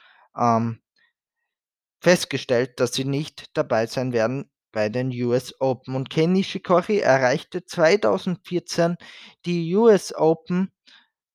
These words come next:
also das U S Open Endspiel erreicht, erreichte Kei Nishikori zweitausendvierzehn. Und jetzt sind wir bei der Sportart Basketball.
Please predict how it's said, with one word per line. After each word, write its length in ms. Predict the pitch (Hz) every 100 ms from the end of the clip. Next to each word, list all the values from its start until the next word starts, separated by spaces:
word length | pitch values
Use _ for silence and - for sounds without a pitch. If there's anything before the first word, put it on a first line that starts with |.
| _ _ _
also 320 | - 117 113 104 _
das 340 | 123 - - -
U 140 | 156
S 240 | 151 127 -
Open 420 | 151 165 - 190 -
Endspiel 560 | 170 185 - 135 113 -
erreicht, 640 | 113 110 104 - - - _ - - - _ _ _ _ _ _
erreichte 680 | - 135 127 127 143 135 131 135 -
Kei 180 | - 170
Nishikori 680 | 180 180 - - 165 160 160
zweitausendvierzehn. 1200 | - 120 107 123 - 160 175 - 143 - 120 117
Und 160 | 131 131
jetzt 180 | 147 -
sind 180 | 185 190
wir 120 | 180
bei 300 | 180 175 202 - - - - _ -
der 160 | 160
Sportart 960 | 156 - 131 135 - 104 123 - - - _
Basketball. 680 | 117 104 - 123 107 92 98